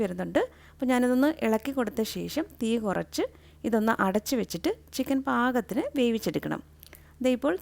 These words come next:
ചിക്കനൊക്കെ പാകത്തിന് വെന്തിട്ടുണ്ട്. എന്നാൽ ഒരുപാടങ്ങ് വെന്ത് ഉടഞ്ഞൊന്നും പോകാൻ പാടില്ല. ഇതിപ്പോൾ ദേ പാകത്തിന് വെന്തിട്ടുണ്ട്. ഇനി നമുക്കിതൊരു പ്ലേറ്റിലേക്ക് മാറ്റി വയ്ക്കാം. ചിക്കൻ കഷ്ണങ്ങൾ മാത്രമായിട്ടാണ് പ്ലേറ്റിലേക്ക്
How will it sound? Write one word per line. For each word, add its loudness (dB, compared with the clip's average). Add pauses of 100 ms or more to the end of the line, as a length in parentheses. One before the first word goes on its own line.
ചിക്കനൊക്കെ 0 (160)
പാകത്തിന് 2
വെന്തിട്ടുണ്ട്. -2 (500)
എന്നാൽ 6
ഒരുപാടങ്ങ് 6
വെന്ത് 4
ഉടഞ്ഞൊന്നും 6
പോകാൻ 0
പാടില്ല. -2 (760)
ഇതിപ്പോൾ 2
ദേ 4 (180)
പാകത്തിന് 2
വെന്തിട്ടുണ്ട്. -2 (120)
ഇനി 6
നമുക്കിതൊരു 0
പ്ലേറ്റിലേക്ക് 0
മാറ്റി 0
വയ്ക്കാം. -8 (480)
ചിക്കൻ 4
കഷ്ണങ്ങൾ 2 (120)
മാത്രമായിട്ടാണ് 0
പ്ലേറ്റിലേക്ക് -2